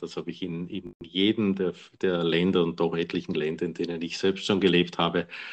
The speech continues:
wieder, immer wieder feststellen können. Und das Beste ist, wenn man das Positive einfach aus jedem Land mitnimmt. Äh,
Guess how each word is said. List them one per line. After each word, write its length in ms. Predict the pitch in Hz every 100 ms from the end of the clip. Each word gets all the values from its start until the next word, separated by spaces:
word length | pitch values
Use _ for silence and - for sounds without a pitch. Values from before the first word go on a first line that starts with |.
| - -
wieder, 680 | - 98 - 90 87 101 90
immer 300 | 113 104 92
wieder 160 | 87 87
feststellen 640 | - 78 - 87 80 85
können. 380 | - 85 80 78 - - -
Und 220 | 95 98
das 320 | 113 - -
Beste 380 | - 120 120 110
ist, 120 | 92
wenn 120 | 90
man 100 | 87
das 140 | 87 -
Positive 720 | 85 90 87 80 87 80 - -
einfach 300 | 87 85 87
aus 120 | 85
jedem 280 | 85 80 87
Land 340 | 80 80 85
mitnimmt. 460 | 104 104 110 101 - - - -
Äh, 320 | 117 107 113